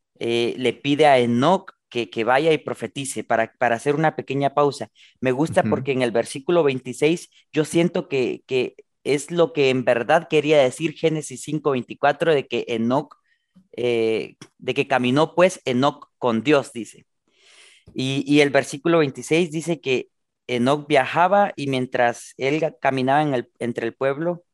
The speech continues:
Speaker 1: el Espíritu de Dios se-, descendió del cielo y reposó sobre él. De alguna manera caminaba Enoc con,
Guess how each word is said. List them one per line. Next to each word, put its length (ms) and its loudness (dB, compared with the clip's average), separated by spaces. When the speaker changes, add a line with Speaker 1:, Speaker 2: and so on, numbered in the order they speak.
Speaker 1:
el 160 0
Espíritu 480 -2
de 180 2
Dios 240 2
se-, 180 -6
descendió 540 -2
del 160 4
cielo 320 -2
y 120 4
reposó 520 -4
sobre 400 0
él. 120 0
De 60 -2
alguna 360 0
manera 480 0
caminaba 600 4
Enoc 420 2
con, 300 -6